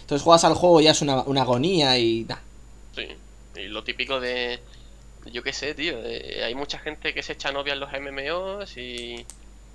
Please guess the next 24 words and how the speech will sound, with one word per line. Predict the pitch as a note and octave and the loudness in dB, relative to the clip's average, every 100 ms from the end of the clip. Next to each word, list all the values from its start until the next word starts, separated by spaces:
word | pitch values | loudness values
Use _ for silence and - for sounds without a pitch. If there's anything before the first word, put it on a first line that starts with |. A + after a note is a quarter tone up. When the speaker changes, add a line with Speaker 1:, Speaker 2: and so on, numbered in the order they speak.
| - | -12
Speaker 2:
hay | - B2 C3+ | -4 -2 -2
muchos | C#3 C#3 - C3 | -4 -6 -6 -4
líos | D#3 G3 E3+ | -4 -4 -4
porque | C#3+ C3 C3 B2+ B2 | -8 -10 -8 -6 -6
ahora | B2 B2+ C#3 C#3 | -4 -2 -2 -4
tú | C3+ | -10
te | C#3+ | -10
desconectas | C#3 - C3 C3+ - C3+ | -8 -4 -4 -4 -8 -10
y | B2+ | -8
tu | C3 | -4
novia | C3 B2+ | -2 -4
se | C3+ | -4
pone | C3 B2+ | -8 -8
a | |
jugar | - B2 B2 | -6 -4 -4
con | - C#3+ | -4 -6
otro | G3 F3+ F3+ F#3 F3+ | -6 -6 -6 -4 -4
y | C#3+ B2+ | -6 -6
ese | B2+ - B2+ | -6 -6 -8
otro, | - - - | -8 -10 -8
yo | - | -8
qué | - | -10
sé, | - | -14
tío, | - - | -14 -16